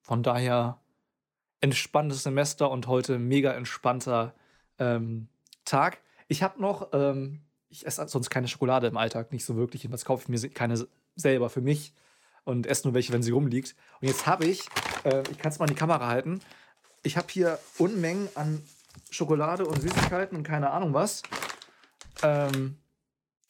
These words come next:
weil für die kleinen Kiddies, hätte ich fast gesagt, in unserer Kirchengemeinde spendet so ein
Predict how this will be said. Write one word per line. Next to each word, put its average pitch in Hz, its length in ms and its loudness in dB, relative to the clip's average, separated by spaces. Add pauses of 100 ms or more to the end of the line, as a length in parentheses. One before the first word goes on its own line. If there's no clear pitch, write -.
(120)
weil 127 680 2
für 131 540 0
die 123 220 -10
kleinen 127 420 -2
Kiddies, 131 360 -2
hätte 123 100 -6
ich - 80 -18
fast - 240 -14
gesagt, 123 600 0
in 120 520 -8
unserer 131 180 -4
Kirchengemeinde 120 520 0
spendet 120 440 -2
so - 180 -2
ein 110 260 -4